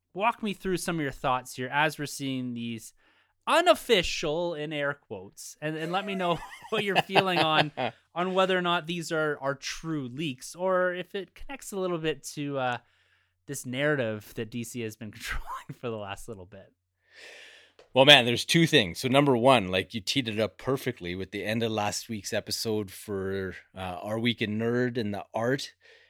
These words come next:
Speaker 2: And then just last night, I was playing a little Arkham Knight, and I shared a clip from my <laughs> P S five of,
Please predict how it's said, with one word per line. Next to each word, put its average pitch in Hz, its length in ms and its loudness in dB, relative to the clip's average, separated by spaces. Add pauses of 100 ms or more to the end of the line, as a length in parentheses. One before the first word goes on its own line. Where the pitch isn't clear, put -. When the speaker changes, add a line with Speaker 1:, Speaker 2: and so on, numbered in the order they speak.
(100)
Speaker 2:
And 120 140 -2
then 123 140 4
just 147 300 4
last 165 280 6
night, 160 480 2 (560)
I 127 60 0
was 123 200 2 (140)
playing 131 220 4
a 127 40 2
little 131 220 4
Arkham 135 360 2
Knight, 131 280 6
and 127 80 -4
I 113 100 4
shared 123 320 4
a 110 60 4
clip - 380 0
from 123 160 -4
my 120 320 0
<laughs> - 100 -20
P 139 160 2
S 123 160 0
five 117 720 2 (200)
of, 104 360 -8